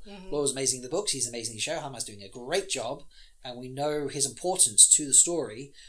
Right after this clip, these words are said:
Speaker 2: but there's very little reason for his importance to the show so far,
Speaker 1: Yeah.
Speaker 2: and that disappoints me.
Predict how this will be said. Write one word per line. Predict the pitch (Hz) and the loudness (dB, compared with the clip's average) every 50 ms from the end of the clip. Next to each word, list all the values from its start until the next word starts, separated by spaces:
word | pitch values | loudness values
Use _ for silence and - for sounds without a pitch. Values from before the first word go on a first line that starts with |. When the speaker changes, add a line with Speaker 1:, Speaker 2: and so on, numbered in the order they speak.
| - - - | -16 -10 -6
Speaker 2:
but | 160 147 139 - - - | -6 -6 -6 -8 -12 -10
there's | 143 151 151 156 156 151 - - | -6 -2 0 2 4 2 2 2
very | 156 160 175 196 208 | 0 -4 -2 0 0
little | 214 202 - 208 180 | 0 2 0 0 0
reason | 151 165 175 180 180 175 196 | -2 -8 -4 -2 0 0 0
for | 175 - 175 | 0 -4 -4
his | 160 160 | -2 -2
importance | 160 147 - 170 165 156 160 160 - - | -4 -4 -4 -6 -6 -6 0 6 8 8
to | - 151 | 8 6
the | 143 | 4
show | - - - 156 143 139 | 2 2 2 0 2 6
so | 131 - - 131 123 | 10 10 10 8 6
far, | 120 - - - 120 123 127 151 196 214 | -2 -4 -4 -4 -6 -8 -8 -8 -8 -8
Speaker 1:
Yeah. | 214 190 190 - - - | -8 -10 -12 -12 -14 -14
Speaker 2:
and | - 135 135 | -12 -8 -6
that | 139 135 | -6 2
disappoints | - 127 - - - - - - - | 6 6 6 6 4 -2 -8 -8 -8
me. | - - | -10 -10